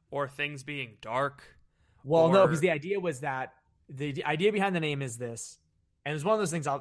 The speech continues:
Speaker 2: be candid, that we named, and then we established a meaning to the name later. Um,
Speaker 1: Classic, yeah.
Speaker 2: But the whole point why we didn't change the name was that if you create something,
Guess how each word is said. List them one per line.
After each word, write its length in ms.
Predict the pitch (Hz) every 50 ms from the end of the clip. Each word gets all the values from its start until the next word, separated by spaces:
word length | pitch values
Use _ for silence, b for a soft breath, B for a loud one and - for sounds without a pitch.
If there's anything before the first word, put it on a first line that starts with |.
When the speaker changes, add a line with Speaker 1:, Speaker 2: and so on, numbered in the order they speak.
| 139
Speaker 2:
be 160 | 147 - 147 135
candid, 380 | - 143 139 135 123 123 117
that 100 | 127 113 131
we 80 | 127
named, 520 | 123 123 123 123 131 135 156 175 180 175 - _ _ _ _ _ _ _ _
and 160 | 143 143 151 151
then 120 | 147 139
we 180 | 143 135 135 -
established 580 | - 135 - - - 156 139 143 147 127 - 147
a 40 |
meaning 420 | 127 127 127 123 131 135 143 156 151
to 100 | 160 160
the 80 | 160
name 240 | 160 160 160 160 147 131
later. 400 | 120 120 123 147 151 160 156 b b b b b b b b -
Um, 320 | 139 151 147 135 127 117 110
Speaker 1:
Classic, 340 | 139 131 123 - 139 135 - -
yeah. 160 | 120 117 117 -
Speaker 2:
But 160 | 156 147 127 - 139
the 80 | 131 143
whole 240 | 139 180 196 190 -
point 460 | - - 175 175 156 151 127 90 - _ -
why 280 | 160 151 131 143 139 135
we 80 | 135 131
didn't 160 | 139 131 123
change 260 | 143 139 135 123 123
the 80 | 131 127
name 200 | 127 123 123 123
was 160 | 123 113 110
that 220 | 123 120 113 110 -
if 140 | 143 120 127
you 100 | 143 143 135
create 380 | - - 147 160 180 185 185
something, 600 | - 160 151 147 127 - 139 131 123 123 123 120